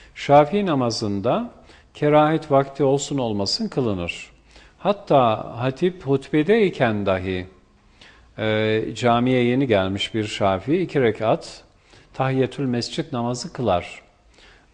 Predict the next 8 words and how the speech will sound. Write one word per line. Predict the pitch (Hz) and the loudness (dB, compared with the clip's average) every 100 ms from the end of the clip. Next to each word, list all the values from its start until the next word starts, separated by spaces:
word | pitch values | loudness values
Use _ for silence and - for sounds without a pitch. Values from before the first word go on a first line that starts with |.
| - | -4
E, | 117 113 113 117 123 117 - | -2 0 0 -2 -6 -10 -8
fakat | - 208 220 214 - - | -2 2 2 0 -4 -10
bir | 151 156 165 196 | -10 -6 -4 -4
sıkıntı | 180 - 175 185 175 180 165 | -2 -6 -4 -2 -2 0 4
var | 92 90 | 4 2
tabii. | 101 87 90 87 - _ _ - - - _ - | -4 -6 -4 -6 -12 _ _ -20 -20 -20 _ -8
Aslında, | 151 165 - 185 156 160 165 | -4 -4 -4 2 4 4 4
e, | 131 | 0